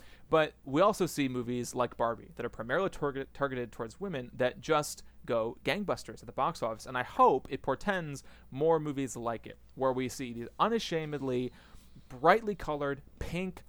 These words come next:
filled with pop music, but very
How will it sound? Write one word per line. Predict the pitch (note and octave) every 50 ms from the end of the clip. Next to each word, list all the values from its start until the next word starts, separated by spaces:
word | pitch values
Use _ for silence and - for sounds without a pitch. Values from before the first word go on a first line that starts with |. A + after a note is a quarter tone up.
| - - - - - - - - -
filled | - G4+ A3+ A3
with | G#3 - -
pop | - - F3 - -
music, | - D3 C#3+ C#3 - - C#3 C3 - - - - - - - - -
but | - G3+ G3 F3+ C#3 B2+ A#2+ - - - -
very | C3+ B2+ B2+ C3 C3+ D#3 D#3 D3+ D#3+ E3+ E3 E3 E3